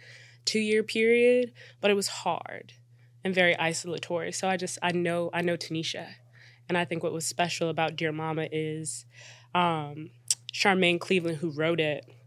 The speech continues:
gave Garland and I permission to allow those words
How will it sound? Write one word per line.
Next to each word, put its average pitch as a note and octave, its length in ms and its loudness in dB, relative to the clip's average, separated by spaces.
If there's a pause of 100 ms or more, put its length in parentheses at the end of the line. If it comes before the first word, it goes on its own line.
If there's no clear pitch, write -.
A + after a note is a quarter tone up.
(600)
gave F3+ 460 6
Garland F3 420 2
and E3 120 0
I D#3 360 -2
permission F3 560 2
to F3 160 0
allow D#3+ 260 2
those E3 260 -2
words D#3+ 640 -4